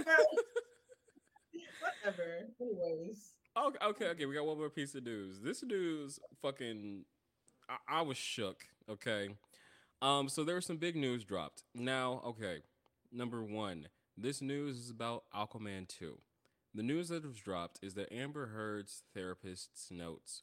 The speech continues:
Speaker 2: have been leaked. And in the therapy notes, it was saying that Jason Momoa turned up to set dressed up as Johnny Depp, and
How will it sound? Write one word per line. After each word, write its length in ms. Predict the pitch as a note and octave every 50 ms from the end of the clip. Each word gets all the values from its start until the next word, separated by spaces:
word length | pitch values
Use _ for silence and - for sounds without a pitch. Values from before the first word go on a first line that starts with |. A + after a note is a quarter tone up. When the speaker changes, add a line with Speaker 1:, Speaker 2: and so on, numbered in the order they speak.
| - -
Speaker 2:
have 160 | F2+ E2+ D#2+
been 260 | D#2+ E2 E2 E2 E2
leaked. 440 | D#2 D2+ A#1 - - - _ - - - _ _ _ _ _ _ _ _ _ _ _ _ _ -
And 100 | C3+ D3
in 120 | D#3+ E3+ E3+
the 60 | D#3+
therapy 500 | - - C3+ C3 B2+ B2 A#2+ - - A#2+
notes, 580 | A2+ G2+ F#2+ F#2 F2 C2+ - - - - - - _ _ _ _ _ _ _ _ _ _ _ _ _ _ _ _ _ _ _ - _ _ _ _ _ _ _ _
it 200 | A2 A2+ - -
was 200 | G2 G2+ G2+ G2 - - - A#2 - _ -
saying 360 | G2+ G2+ G2+ G2+ G2 G2 - - _ F#2 F#2 E2+ E2+
that 400 | F#2 F2+ F2+ F2 F2 E2+ - - - - - - - _ _ _ _ _ _ _ _ _ _ _ _ _ _ _ _ _ _ _ - _ _ _ _ _ _ _ _ C3 A2
Jason 380 | G2+ F2 E2+ F2 - - G2
Momoa 520 | F#2+ F#2+ F#2 F2+ F#2 F#2 F#2+ F#2+ F#2+ G2 -
turned 280 | - G#2 G2+ G2 G2
up 160 | G#2+ G#2 - - -
to 80 | A#2
set 340 | G#2+ - - C3 C3+ B2 -
dressed 420 | - G#2 G#2+ A2+ A2 - - -
up 280 | A2 A#2 A#2 A2 - - - -
as 800 | G2+ G#2+ A2 A2 A2 A2 A2 A2 A2 G#2+ G#2+ G#2 G#2 - - - - A#2+
Johnny 300 | G#2+ A#2 A2+ A#2 B2 B2+
Depp, 220 | B2 C3 C#3 F3 F#3+ - _ _ _ _ _ _ _ _ _ _ _ _ _ _ _ _ _ _ _ - _ _ _ -
and 560 | A2+ A2+ A2+ A2+ A2 A2 A2 G#2+ G#2+ G#2